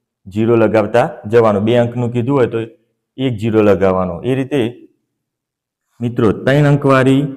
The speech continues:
નાનામાં નાની સંખ્યા. તો ત્રણ અંકવાળી નાનામાં નાની સંખ્યા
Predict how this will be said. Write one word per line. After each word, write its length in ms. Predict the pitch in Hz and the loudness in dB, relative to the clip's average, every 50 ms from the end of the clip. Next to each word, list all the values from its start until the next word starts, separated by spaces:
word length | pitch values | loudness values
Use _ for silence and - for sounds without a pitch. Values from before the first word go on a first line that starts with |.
| - - - - _ _ - - | -16 -20 -20 -20 _ _ -6 -2
નાનામાં 460 | 104 104 104 107 120 127 131 135 127 | 0 2 4 4 4 2 2 2 2
નાની 320 | 123 113 107 110 113 120 | 2 4 4 4 4 4
સંખ્યા. 520 | 113 - 127 120 120 113 - 92 78 76 - | 2 0 2 2 2 0 0 -4 -4 -6 -8
તો 60 | - 98 | -10 -10
ત્રણ 220 | - 117 117 123 | -6 -6 -4 -4
અંકવાળી 400 | 127 127 120 123 123 123 120 123 | -4 -4 -4 -2 -2 -2 0 0
નાનામાં 420 | 117 113 104 104 110 110 117 117 | 0 0 0 0 0 0 0 0
નાની 280 | 113 110 110 110 113 113 | 0 0 0 0 0 0
સંખ્યા 480 | 113 - 110 107 104 - 104 85 80 | -2 -4 -6 -6 -6 -6 -10 -12 -12